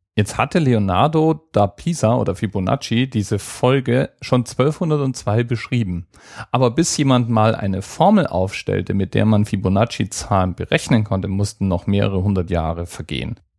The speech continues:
Der vermutlich erste, der diese Formel aufgestellt hat, war Abraham de Moivre, der im Jahr siebzehnhundertachtzehn eine entsprechende Formel aufstellte. Andere berühmte Mathematiker haben sich auch mit dieser Formel beschäftigt, so zum Beispiel Euler oder Bernoulli.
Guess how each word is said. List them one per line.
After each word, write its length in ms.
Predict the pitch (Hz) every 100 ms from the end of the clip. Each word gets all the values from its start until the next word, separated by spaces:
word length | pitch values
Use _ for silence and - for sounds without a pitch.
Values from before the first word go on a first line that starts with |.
| _ _ _
Der 500 | - 113 113 110 110 -
vermutlich 840 | - 113 113 110 101 98 95 - - -
erste, 520 | 110 143 - 175 160
der 280 | 151 127 131
diese 280 | 131 131
Formel 260 | 120 127 123
aufgestellt 600 | 104 120 - 113 - 110
hat, 120 | 107
war 180 | 98 98
Abraham 420 | 98 107 107 101
de 100 | 98
Moivre, 640 | 92 92 92 107 113 113 104
der 320 | 98 95 -
im 160 | 95
Jahr 260 | 92 87 90
siebzehnhundertachtzehn 1040 | - - - 92 95 - - 110 - -
eine 160 | 82 -
entsprechende 540 | - - - - -
Formel 320 | - - 76 64
aufstellte. 680 | - - - - - - - - - _ _
Andere 400 | 113 147 156 135
berühmte 640 | - 113 107 139 175 160
Mathematiker 800 | 127 110 113 107 101 113 113 110
haben 120 | 101
sich 240 | 98 95 -
auch 240 | 95 107
mit 140 | 107
dieser 180 | 107 107
Formel 280 | 101 98 104
beschäftigt, 460 | 95 - 90 - 85
so 160 | 95
zum 200 | 90 101
Beispiel 340 | 90 87 - -
Euler 360 | 87 95 101 92
oder 160 | 90
Bernoulli. 540 | - 87 90 92 87